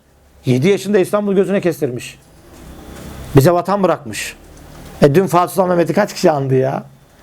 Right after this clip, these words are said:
Dün Sultan Fatih kaç kişi andı? E, bize İslam devleti bıraktı bu adam. İstanbul'u bize o bıraktı. Kıyısında, sahilinde gezerken iyi.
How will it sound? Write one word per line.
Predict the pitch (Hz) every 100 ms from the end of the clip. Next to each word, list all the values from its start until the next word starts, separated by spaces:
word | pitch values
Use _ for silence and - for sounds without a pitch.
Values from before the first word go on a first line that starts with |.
| - - - - -
Dün | 180
Sultan | 147 165 170
Fatih | 151 170 151
kaç | 185 180
kişi | 214 135
andı? | 113 135 - - _ _ _ - - - - - - -
E, | 131
bize | 143 175
İslam | 160 190 208
devleti | 226 226 240
bıraktı | 233 208 -
bu | 180
adam. | 165 170 214 254 _ _ _
İstanbul'u | 160 - 196 196 196
bize | 175
o | 208
bıraktı. | 208 202 - 185 220 - _ _ _ - - - -
Kıyısında, | 190 196 190 196 190
sahilinde | 190 185 185 190
gezerken | 180 185 180 175 208
iyi. | 233 262